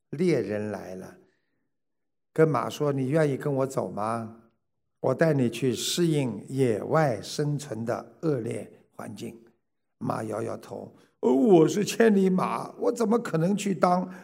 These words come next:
猎人的苦力呢？”日复一日，年复一年，这匹马一直没有找到理想的机会。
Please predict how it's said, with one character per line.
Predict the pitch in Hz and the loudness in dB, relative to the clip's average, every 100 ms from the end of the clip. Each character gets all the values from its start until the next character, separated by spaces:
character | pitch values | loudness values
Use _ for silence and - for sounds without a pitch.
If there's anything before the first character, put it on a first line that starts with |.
| - | -6
猎 | 240 311 226 | 4 10 10
人 | 165 160 202 | 10 4 2
的 | 208 | 0
苦 | - 175 131 120 | -2 0 0 2
力 | 208 196 | 2 2
呢？” | 143 139 - - _ _ _ _ _ _ - | 0 -4 -12 -20 _ _ _ _ _ _ -4
日 | 160 135 | 0 0
复 | - 127 127 | -2 -6 -4
一 | 127 107 | -4 -6
日， | 113 120 120 101 - - | -4 -2 -2 -2 -8 -14
年 | 120 117 107 110 113 | -12 -10 -8 -8 -12
复 | - 110 107 | -14 -14 -12
一 | 113 110 | -10 -10
年， | 101 92 87 - - _ _ _ | -10 -12 -14 -18 -20 _ _ _
这 | 135 | -10
匹 | - 143 | -8 -6
马 | 113 104 98 - - - | -6 -8 -12 -20 -18 0
一 | 226 | 2
直 | 190 - 160 196 214 - - - - | 2 2 2 2 0 -6 -18 -20 -6
没 | 143 | -2
有 | 143 127 | 0 0
找 | - - 110 90 95 - | -2 -2 0 -2 -2 4
到 | 170 120 - - - | 4 4 -4 -20 -12
理 | 117 120 151 | -6 -4 -4
想 | - 104 - | -4 -6 -8
的 | - - _ | -16 -20 _
机 | - 117 95 | -16 -14 -14
会。 | - 120 | -14 -16